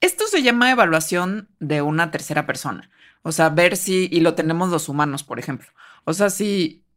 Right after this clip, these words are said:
yo ahorita salgo a la calle y veo a un desconocido pateando un perro, por ejemplo, <laughs> o sea, siendo cruel con otro ser vivo, pues esa persona inmediatamente yo la voy a percibir como que no es buena onda y que incluso a mí me podría causar daño.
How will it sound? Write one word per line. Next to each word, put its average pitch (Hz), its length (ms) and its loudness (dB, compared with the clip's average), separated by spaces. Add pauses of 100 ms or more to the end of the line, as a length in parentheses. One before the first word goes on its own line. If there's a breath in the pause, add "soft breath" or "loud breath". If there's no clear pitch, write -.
(180)
yo 226 360 4
ahorita 208 540 4
salgo 202 260 2
a 208 40 4
la 185 140 2
calle 190 420 2
y 147 120 2
veo 190 160 2
a 202 60 0
un 202 80 0
desconocido 185 760 -2 (240 soft breath)
pateando 202 460 4
un 214 140 -2
perro, 202 320 4
por 190 120 2
ejemplo, 208 560 0
<laughs> 370 1000 0
o 240 100 4
sea, 226 240 6
siendo 240 360 0
cruel 233 420 2 (180 soft breath)
con 180 180 0
otro 190 240 0
ser 220 180 -2
vivo, 208 340 -2 (280 loud breath)
pues 247 180 -2
esa 339 220 4
persona 240 360 2
inmediatamente 220 920 0
yo 208 180 2
la 208 100 6
voy 208 140 4
a 208 100 4
percibir 202 380 0
como 185 280 -2
que 165 340 -4
no 185 240 -4
es 202 80 -6
buena 196 220 0
onda 190 280 2
y - 160 0
que - 100 -2
incluso 185 420 -2
a 190 60 0
mí 196 180 -2
me 190 120 0
podría 143 300 -2
causar 156 360 -6
daño. - 280 -6